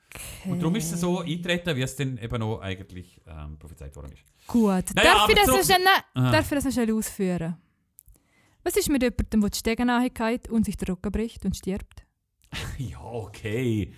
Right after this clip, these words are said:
Speaker 1: Was ist denn?
Speaker 2: Ja, nein, Fred,
Speaker 1: Ja, nein, was,
Speaker 2: ja.
Speaker 1: wa-, was gibt's dort?
Speaker 2: Schau, du fragst,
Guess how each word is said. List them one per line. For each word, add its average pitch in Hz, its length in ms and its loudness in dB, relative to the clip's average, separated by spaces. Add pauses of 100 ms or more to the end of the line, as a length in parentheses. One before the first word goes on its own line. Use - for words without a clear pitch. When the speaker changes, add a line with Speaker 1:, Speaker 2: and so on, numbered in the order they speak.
Speaker 1:
Was 339 180 2
ist - 160 0
denn? 233 260 0 (160)
Speaker 2:
Ja, 117 600 4
nein, 127 360 0 (140)
Fred, - 200 -2
Speaker 1:
Ja, 403 40 6 (160)
nein, 269 80 2
was, 226 160 0
Speaker 2:
ja. - 580 -6
Speaker 1:
wa-, 285 160 0
was 277 140 -2
gibt's 277 240 -2
dort? 330 160 -2 (460)
Speaker 2:
Schau, 165 100 2 (220)
du - 180 -6
fragst, 170 440 0